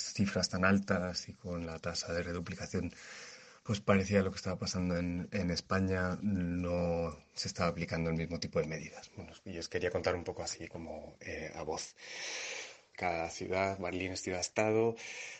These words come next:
o Baviera o tal, pues bueno, tienen un lío, eh, o sea, cada una se le intenta montar a su manera con las, eh, entonces,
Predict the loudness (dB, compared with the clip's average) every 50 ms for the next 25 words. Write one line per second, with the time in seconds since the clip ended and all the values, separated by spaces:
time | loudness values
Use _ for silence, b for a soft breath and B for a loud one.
0 | B B -10 -8 -8 -8 -8 -6 -6 -4 -4 -2 -2 -2 -4 -2 0 0 0 0
1 | 0 -2 -6 -6 -4 -4 -4 -6 -8 -8 -8 -6 -6 -6 -6 -6 -6 -6 -4 -2
2 | -2 0 0 0 0 0 -2 -4 -4 -4 -4 -2 -4 -4 -4 -4 0 4 4 4
3 | 6 6 6 6 8 6 6 6 6 4 4 4 4 6 4 6 6 8 6 6
4 | 6 6 4 4 4 4 4 2 2 4 4 6 6 6 6 6 4 4 2 2
5 | 4 2 0 0 -2 -2 -4 -10 -14 -16 -20 -20 _ -8 -4 -4 -2 -2 -2 -2
6 | -4 -4 -6 -6 -6 -6 -6 -6 -8 -10 -12 -12